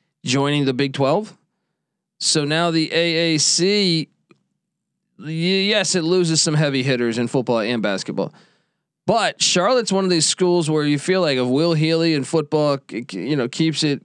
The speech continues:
keeps it going, they're sitting on something nice. Basketball needs to fight. Back in the nineties, Charlotte was, like, a really good mid-major in basketball. So, um, i-, if they can get it together, Ron Sanchez, there's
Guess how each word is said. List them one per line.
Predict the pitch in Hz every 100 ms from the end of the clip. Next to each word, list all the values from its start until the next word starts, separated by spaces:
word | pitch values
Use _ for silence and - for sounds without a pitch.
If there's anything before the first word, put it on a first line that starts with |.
| -
keeps | - 175 151
it | 139 123
going, | 147 151 143 131 120 120 - _ _ _ _ - _ -
they're | 131 139 143
sitting | - 170 156
on | 147
something | 139 147 131 139 139
nice. | 160 165 143 135 - - _ _ _
Basketball | 117 156 185 190 180
needs | 165 170 143
to |
fight. | 135 165 156
Back | 190 -
in | 339
the | 165
nineties, | 147 185 208 135
Charlotte | - 156 190
was, | 151 139
like, | 120
a |
really | 127 160 147
good | 143
mid-major | 139 131 131 151 143
in | 123
basketball. | 123 131 - 143 123 110 - _ _ _
So, | - - 151 139 147
um, | 139 135 131 117 - _ _ _ _ _ _ _ _ - _ _ _ -
i-, | 151 147
if | 160 147
they | 175 233
can | 208
get | 160 196
it | 170
together, | 143 127 165 170 127 107 - _ -
Ron | 131 185 196
Sanchez, | - 196 214 208 180 123 107
there's | 120 135